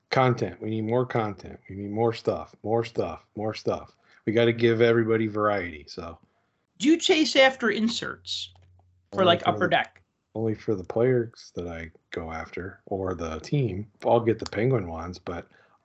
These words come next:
Speaker 1: I'm not building any of these sets. I actually tried, if you can believe this, I tried to do the portrait sets.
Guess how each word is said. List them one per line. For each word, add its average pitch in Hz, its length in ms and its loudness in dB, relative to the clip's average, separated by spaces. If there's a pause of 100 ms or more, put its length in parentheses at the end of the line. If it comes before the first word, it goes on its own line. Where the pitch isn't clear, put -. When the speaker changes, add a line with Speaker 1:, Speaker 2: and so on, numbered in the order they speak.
Speaker 1:
I'm 120 160 2
not 110 280 2
building 104 380 -2
any 87 180 -8
of 80 80 -14
these 80 180 -14
sets. 101 460 -6 (400)
I 135 180 6
actually 120 460 2
tried, 107 580 2 (260)
if - 100 -16
you 101 80 -8
can 98 140 -10
believe 117 280 2
this, 85 340 -10 (380)
I 101 80 -2
tried 120 420 4
to 110 60 0
do 104 240 0
the 95 80 -6
portrait 113 480 0
sets. - 460 -8